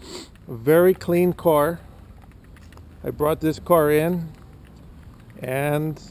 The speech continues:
it's really nice. It drives really good.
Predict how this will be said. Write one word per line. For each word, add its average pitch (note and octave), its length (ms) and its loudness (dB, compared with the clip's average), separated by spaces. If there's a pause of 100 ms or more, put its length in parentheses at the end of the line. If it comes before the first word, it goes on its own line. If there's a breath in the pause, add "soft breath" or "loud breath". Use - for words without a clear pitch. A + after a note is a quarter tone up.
(240)
it's D#3 420 -4
really C#3+ 380 0
nice. D3+ 260 -2
It B2 80 -4
drives A#2+ 300 -2
really B2+ 420 0
good. E3 360 2